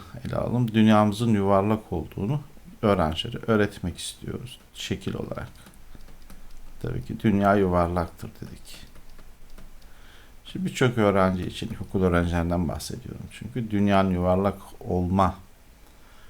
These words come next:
özelliği soyut bir durumdur.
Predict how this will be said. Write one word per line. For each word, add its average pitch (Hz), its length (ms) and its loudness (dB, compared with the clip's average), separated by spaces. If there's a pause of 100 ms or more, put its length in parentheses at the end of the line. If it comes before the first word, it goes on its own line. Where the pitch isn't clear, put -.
(220)
özelliği 98 680 -2
soyut - 560 2
bir 80 100 -6 (120)
durumdur. 104 680 -10